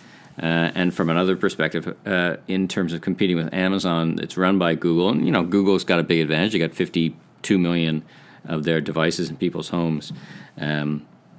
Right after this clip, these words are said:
but they just got a bit of a blow with Walmart pulling out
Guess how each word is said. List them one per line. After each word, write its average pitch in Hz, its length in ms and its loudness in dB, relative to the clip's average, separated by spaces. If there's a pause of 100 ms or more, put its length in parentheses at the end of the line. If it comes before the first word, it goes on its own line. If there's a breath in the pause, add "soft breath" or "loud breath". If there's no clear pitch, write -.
(360)
but 101 160 0
they 113 100 8
just 120 300 -2
got 101 380 4
a 98 80 2
bit 135 320 4
of 120 80 2
a 90 80 0
blow 92 340 4
with 85 160 2
Walmart 92 460 2
pulling 87 280 2
out 82 140 0